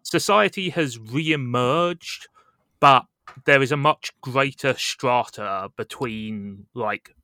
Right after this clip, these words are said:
levels of existence now. Like, um,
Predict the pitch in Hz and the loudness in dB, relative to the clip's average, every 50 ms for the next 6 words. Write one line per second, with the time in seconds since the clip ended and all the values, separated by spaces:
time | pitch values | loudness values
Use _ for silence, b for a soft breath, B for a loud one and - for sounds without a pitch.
0 | _ _ - 117 110 110 107 107 113 107 101 98 107 101 110 - 98 104 104 98 | _ _ -10 -4 -2 -2 -2 -2 -4 -8 -8 -10 -10 -12 -14 -18 -18 -16 -14 -14
1 | - - - - 92 90 85 - - - - 110 101 92 92 92 95 104 110 113 | -14 -14 -16 -16 -20 -20 -20 -18 -18 -18 -14 -14 -12 -10 -10 -8 -8 -6 -4 -4
2 | 110 110 110 _ - _ b b b b b b b b b b - 123 123 120 | -4 -4 -6 _ -14 _ b b b b b b b b b b 2 4 4 4
3 | 117 113 113 110 110 | 4 0 -4 -8 -10